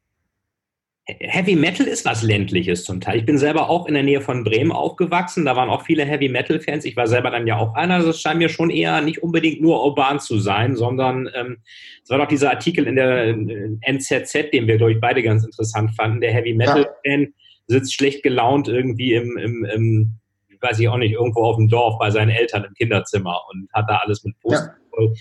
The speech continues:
Speaker 1: Da war doch der schöne Spruch drin, äh, "Gute Laune ist nur ein Zeichen, nur,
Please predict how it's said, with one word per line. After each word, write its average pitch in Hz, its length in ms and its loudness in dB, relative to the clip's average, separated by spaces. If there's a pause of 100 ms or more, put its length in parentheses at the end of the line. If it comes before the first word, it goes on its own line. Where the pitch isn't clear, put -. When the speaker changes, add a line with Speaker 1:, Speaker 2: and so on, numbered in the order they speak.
(200)
Speaker 1:
Da 107 80 0
war 117 60 4
doch 120 100 0
der 120 100 4
schöne 120 240 0
Spruch 120 320 -4
drin, 120 300 -2
äh, 110 300 2 (640)
"Gute 156 260 2
Laune 139 440 4
ist 143 160 -2
nur 147 200 2
ein 127 420 -2
Zeichen, 139 480 -4
nur, 135 260 -4